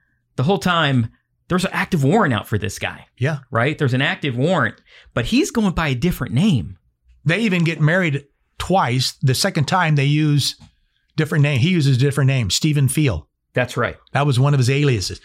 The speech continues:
Speaker 2: So that's a name he went by, Stephen Feel.
Speaker 1: That's right. He becomes Stephen Feel
Speaker 2: Yeah.
Speaker 1: in order to get away from that active
Speaker 2: And there is
Speaker 1: warrant.
Speaker 2: a real Stephen Feel.
Speaker 1: He's a cop, right?
Speaker 2: He was a cop, and they even contacted him, same date of birth, everything. So you have to kind of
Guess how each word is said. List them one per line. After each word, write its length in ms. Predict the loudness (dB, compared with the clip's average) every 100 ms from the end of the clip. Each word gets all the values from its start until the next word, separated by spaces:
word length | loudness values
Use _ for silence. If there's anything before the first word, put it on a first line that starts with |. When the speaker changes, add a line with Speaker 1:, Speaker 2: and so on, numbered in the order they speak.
| -20 -4
Speaker 2:
So 160 | -2
that's 180 | 0 -2
a 100 | 0
name 280 | 0 2 2
he 80 | 2
went 240 | 2 -2
by, 180 | -6 -6
Stephen 420 | -6 0 2 2
Feel. 360 | 0 -4 -4 _ _
Speaker 1:
That's 220 | -6 -4
right. 200 | -8 -4
He 120 | -4
becomes 360 | -4 -2 -2 -2
Stephen 320 | -2 0 -2
Feel 400 | -2 -2 -2 -4
Speaker 2:
Yeah. 180 | -6 -6 -10 _ -4
Speaker 1:
in 160 | 0
order 240 | 0 0 -2
to 140 | -2
get 160 | -2 -2
away 180 | -2
from 160 | -4 -2
that 140 | -2 -2
active 180 | -4 0
Speaker 2:
And 80 | 2
there 120 | 2
is 60 |
Speaker 1:
warrant. 140 | 2 2
Speaker 2:
a 60 | 0
real 220 | 0 0
Stephen 340 | 0 0 0
Feel. 320 | 0 -2 -4 -10 _ _
Speaker 1:
He's 260 | -2 0
a 240 | 2 2 0
cop, 380 | -2 -2 -2 -2
right? 300 | 0 0 0
Speaker 2:
He 200 | 0 2
was 180 | 0 -2
a 80 | -2
cop, 260 | -2 0
and 100 | 0
they 80 | 0
even 140 | 0
contacted 560 | 0 0 0 0 2 2
him, 140 | 0
same 280 | 0 0 2
date 220 | 2 0
of 60 | 0
birth, 160 | 0 0
everything. 320 | 0 0 0
So 240 | 0 0
you 100 | 0
have 120 | -2
to 60 | -2
kind 160 | -2 -2
of 200 | -4